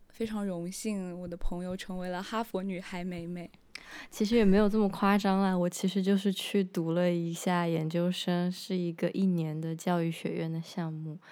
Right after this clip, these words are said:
Speaker 2: 但是不管怎么说，还是有了这样一段经历，想要跟大家分享一下。然后我也仅代表个人，所以，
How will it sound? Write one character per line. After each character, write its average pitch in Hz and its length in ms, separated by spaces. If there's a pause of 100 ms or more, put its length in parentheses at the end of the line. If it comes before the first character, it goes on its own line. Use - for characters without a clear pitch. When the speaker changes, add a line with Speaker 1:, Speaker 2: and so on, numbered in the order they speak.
(260)
Speaker 2:
但 190 220
是 190 120
不 190 160
管 165 220
怎 165 100
么 139 140
说， 160 240
还 156 180
是 165 320 (220)
有 147 220
了 147 80
这 151 120
样 175 160
一 160 60
段 156 240
经 160 320
历， 170 160
想 160 160
要 143 100
跟 160 160
大 170 60
家 170 160
分 180 300
享 190 280
一 170 40
下。 160 200 (460)
然 170 160
后 185 260 (420)
我 170 140
也 175 240 (200)
仅 175 260
代 247 180
表 202 280
个 220 280
人， 170 380
所 196 160
以， 196 380